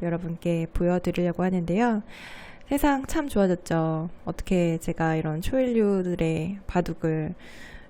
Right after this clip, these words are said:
여러분께 소개를 할 수가 있겠습니까? 할 생각을 하겠습니까? 오늘 저는 절의 선생님과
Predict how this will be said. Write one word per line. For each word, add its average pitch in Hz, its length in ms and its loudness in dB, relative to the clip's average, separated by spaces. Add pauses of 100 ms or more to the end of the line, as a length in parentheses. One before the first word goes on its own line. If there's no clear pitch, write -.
여러분께 180 340 4
소개를 202 680 2
할 233 100 2
수가 180 680 -2 (200)
있겠습니까? 175 840 0
할 233 120 2
생각을 233 420 4
하겠습니까? 190 760 -2 (960)
오늘 190 460 8
저는 175 360 4
절의 202 440 8
선생님과 196 840 2